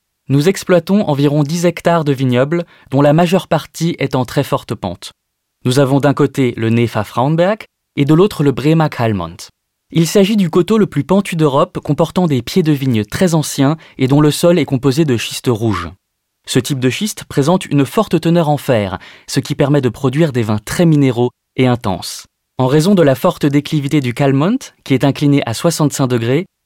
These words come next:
le travail est entièrement manuel. Six à sept fois par an, nous travaillons à tous les étages du coteau. C'est très intense. La seule machine que nous utilisons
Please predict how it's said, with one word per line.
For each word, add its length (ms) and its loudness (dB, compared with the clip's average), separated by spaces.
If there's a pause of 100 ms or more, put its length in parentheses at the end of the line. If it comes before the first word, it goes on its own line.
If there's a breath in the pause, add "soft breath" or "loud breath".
(100)
le 120 2
travail 460 0
est 240 -4
entièrement 480 0
manuel. 520 -2 (440 soft breath)
Six 360 0
à 40 0
sept 220 -2
fois 160 -2
par 180 -2
an, 140 0 (340)
nous 100 0
travaillons 500 2
à 100 -2
tous 160 -2
les 180 4
étages 320 2
du 140 -4
coteau. 340 -2 (320)
C'est 220 -6
très 260 2
intense. 520 -6 (580)
La 160 0
seule 320 0
machine 400 0
que 100 -2
nous 180 0
utilisons 600 -2